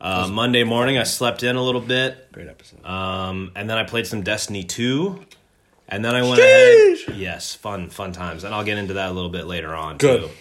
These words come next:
Speaker 1: too. Um, uh, and then Gina and I, shout out to the wife, Gina,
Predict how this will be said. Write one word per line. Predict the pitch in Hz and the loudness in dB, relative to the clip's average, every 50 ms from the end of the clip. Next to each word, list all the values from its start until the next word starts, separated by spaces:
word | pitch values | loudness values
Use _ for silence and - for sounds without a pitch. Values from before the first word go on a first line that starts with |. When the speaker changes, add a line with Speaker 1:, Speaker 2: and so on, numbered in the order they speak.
| - - _ _ _ _ - | -20 -20 _ _ _ _ -14
Speaker 1:
too. | - | -10
Um, | 90 87 85 82 80 76 73 71 71 73 _ - _ _ _ _ _ _ _ _ _ | -8 -8 -8 -8 -10 -10 -12 -14 -18 -20 _ -20 _ _ _ _ _ _ _ _ _
uh, | 87 90 90 90 87 87 90 85 | -8 -6 -4 -2 -2 -2 -4 -4
and | 90 104 | -6 -6
then | 107 107 101 | -6 -6 -4
Gina | 95 113 117 117 117 | -4 -2 -2 0 0
and | 117 117 | 0 0
I, | 117 117 117 120 120 123 120 - - - _ _ _ | 0 2 2 2 2 2 0 -4 -10 -20 _ _ _
shout | - - - 110 104 104 104 | -10 -6 -2 0 0 0 2
out | 107 104 104 101 - - _ _ _ _ _ _ | 2 0 0 -2 -4 -10 _ _ _ _ _ _
to | - 110 | -8 -6
the | 98 95 | -6 -4
wife, | 92 101 104 107 110 104 - - - - - _ _ _ _ _ _ _ _ _ _ _ _ _ - 95 | -2 -2 -2 -2 -2 -4 -8 -14 -20 -20 -20 _ _ _ _ _ _ _ _ _ _ _ _ _ -12 -10
Gina, | 92 107 117 120 117 117 113 117 117 113 | -6 -4 -4 -2 -2 -2 -2 -2 -4 -6